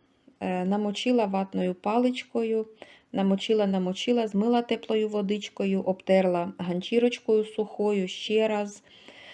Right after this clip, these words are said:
Е, з лицьової сторони,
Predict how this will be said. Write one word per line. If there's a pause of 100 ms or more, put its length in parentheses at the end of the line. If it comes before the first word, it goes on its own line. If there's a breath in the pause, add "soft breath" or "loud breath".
(200 loud breath)
Е,
з
лицьової
сторони,